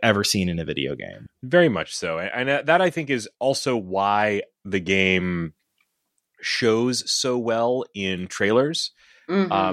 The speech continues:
Speaker 2: the
Speaker 1: Mm-hmm.
Speaker 2: internet loves a cat video. This is
Speaker 1: Mm-hmm.
Speaker 2: an understandable element of the internet. If you have, uh, been online, you have been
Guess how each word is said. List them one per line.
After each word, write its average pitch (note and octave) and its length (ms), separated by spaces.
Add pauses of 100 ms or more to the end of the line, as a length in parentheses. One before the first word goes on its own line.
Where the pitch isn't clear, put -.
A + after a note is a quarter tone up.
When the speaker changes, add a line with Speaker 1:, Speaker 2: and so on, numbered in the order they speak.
Speaker 2:
the A#2 160
Speaker 1:
Mm-hmm. G#2 100
Speaker 2:
internet D3 460 (180)
loves G2 680 (100)
a G#2 100
cat - 380
video. D2 480 (280)
This G2 220
is F#2+ 180
Speaker 1:
Mm-hmm. G2+ 160
Speaker 2:
an F2+ 260
understandable F#2+ 1300
element B2 380
of A#2+ 80
the C#3 100
internet. E3+ 360
If - 120
you F#2 120
have, F2+ 280 (520)
uh, F2 420 (400)
been A#2 180
online, A2+ 580
you A#2 140
have A#2 100
been B2 140